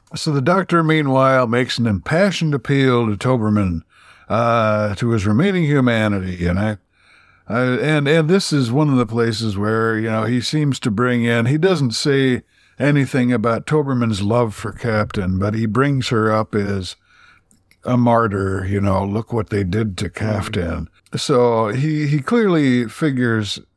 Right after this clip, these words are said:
Toberman has some sort of special affection for her. And it turns out that as ridiculous as this struck me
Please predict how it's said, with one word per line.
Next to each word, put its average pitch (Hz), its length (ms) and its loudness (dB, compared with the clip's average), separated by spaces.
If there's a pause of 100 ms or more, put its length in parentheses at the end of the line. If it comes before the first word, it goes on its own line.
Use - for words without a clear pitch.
(180)
Toberman 117 540 0
has 117 260 2
some 127 220 -2
sort 110 280 -2
of 90 140 -4
special 92 680 -2 (360)
affection 110 640 -2
for 85 320 -2
her. 82 220 -6 (300)
And 151 640 0 (160)
it 151 160 0
turns 247 320 2
out 226 440 4
that 151 460 0
as 135 240 0
ridiculous 165 880 0
as 139 320 -2
this 110 220 -4
struck - 460 -4
me 98 200 0